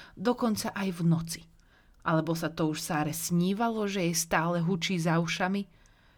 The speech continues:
Sára bola oproti nemu tichá, rada si čítala knižky a väčšinu jej dní trávila hľadaním skrýše pred Filipkom. "Sárka, Sárka, kde si?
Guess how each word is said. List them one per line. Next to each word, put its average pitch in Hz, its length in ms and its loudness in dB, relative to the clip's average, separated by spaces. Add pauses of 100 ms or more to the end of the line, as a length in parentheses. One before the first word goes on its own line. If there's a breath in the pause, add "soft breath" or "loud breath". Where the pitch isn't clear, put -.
(120 soft breath)
Sára 156 400 4
bola 147 320 0
oproti 165 400 0
nemu 151 320 0
tichá, 160 560 -6 (320 soft breath)
rada 220 320 0
si 208 240 -4
čítala 190 400 -4
knižky 165 720 -4 (400 soft breath)
a 185 80 0
väčšinu 170 480 2
jej 170 240 2
dní 180 240 0
trávila 175 560 2
hľadaním 160 560 2
skrýše 170 640 -2
pred 151 240 -2
Filipkom. - 640 -10 (1120)
"Sárka, 285 960 6 (320 soft breath)
Sárka, 330 480 8
kde 294 320 4
si? 311 640 6